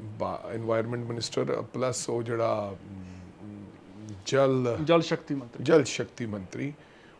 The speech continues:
Speaker 1: ਉਹਨਾਂ ਨਾਲ ਇੱਕ ਮੀਟਿੰਗ ਇਹਦੇ 'ਤੇ ਜ਼ਰੂਰ ਕਰਾਈਏ ਤਾਂ ਜੋ ਇਸ issue 'ਤੇ ਅਸੀਂ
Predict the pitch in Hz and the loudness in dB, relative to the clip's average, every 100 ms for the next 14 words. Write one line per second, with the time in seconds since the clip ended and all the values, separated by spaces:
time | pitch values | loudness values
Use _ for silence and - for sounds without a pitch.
0 | - 151 160 165 139 127 120 - 117 113 | -6 -2 2 2 0 0 -2 -4 -4 -4
1 | 107 127 123 127 127 120 120 117 117 104 | -6 -6 -6 -4 -4 -2 -4 -2 -2 -2
2 | 92 104 156 - 120 95 95 101 123 147 | -4 2 2 2 -2 -4 -6 -8 -8 -8
3 | - - - - 143 139 139 156 143 139 | -12 -20 -20 -2 2 4 6 6 6 2
4 | - - 156 - - 180 156 147 123 110 | -10 -4 0 0 2 0 0 0 0 -2
5 | - 104 98 | -4 -8 -8